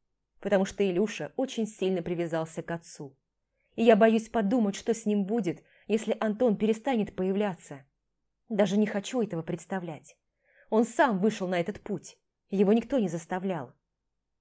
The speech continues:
И пусть теперь только посмеет свернуть. «Ну что, ты готова?» спросила Ира, забирая из моих рук дымящийся чай.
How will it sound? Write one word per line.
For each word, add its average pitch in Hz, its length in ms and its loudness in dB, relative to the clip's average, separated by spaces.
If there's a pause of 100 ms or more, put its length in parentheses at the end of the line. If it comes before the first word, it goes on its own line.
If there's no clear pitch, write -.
(160)
И 233 100 -2
пусть 262 340 0
теперь 226 340 0
только 208 240 0
посмеет 233 600 -2
свернуть. 170 640 -6 (1120)
«Ну 294 160 2
что, 269 420 2 (520)
ты 285 120 0
готова?» 208 560 6 (1000)
спросила 196 420 -4
Ира, 170 460 -6 (300)
забирая 196 460 4
из 170 80 -8
моих 165 280 -4
рук 247 220 -2
дымящийся 196 580 -4
чай. - 460 -12